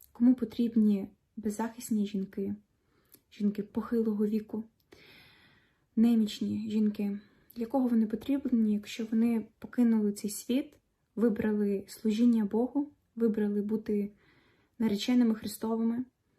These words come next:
і віддати все своє життя для Нього? Для кого зараз вони потрібні? Я звертаюсь до людей, які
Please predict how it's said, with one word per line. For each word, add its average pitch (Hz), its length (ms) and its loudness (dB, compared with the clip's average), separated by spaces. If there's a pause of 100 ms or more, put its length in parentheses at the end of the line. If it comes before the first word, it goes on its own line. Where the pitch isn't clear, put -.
(800)
і 214 440 2 (200)
віддати 247 480 0
все 220 300 -6
своє 226 380 0
життя 226 420 -2
для 226 100 -4
Нього? 220 500 0 (1500)
Для 226 100 0
кого 269 280 2
зараз 240 380 -2
вони 208 140 0
потрібні? 202 540 -6 (180)
Я 226 120 0
звертаюсь 247 540 -2
до 226 80 -2
людей, 247 420 0
які 247 480 2